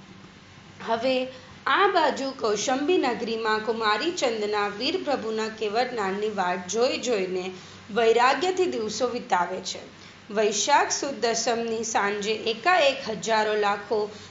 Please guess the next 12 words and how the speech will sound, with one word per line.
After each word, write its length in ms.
દેવ 200
વિમાનોને 760
આકાશમાં 720
દેખીને 440
તેને 280
આશ્ચર્ય 520
થયું. 360
મહાવીર 460
ભગવાનનો 580
જય 220
જયકાર 600
કરતા 440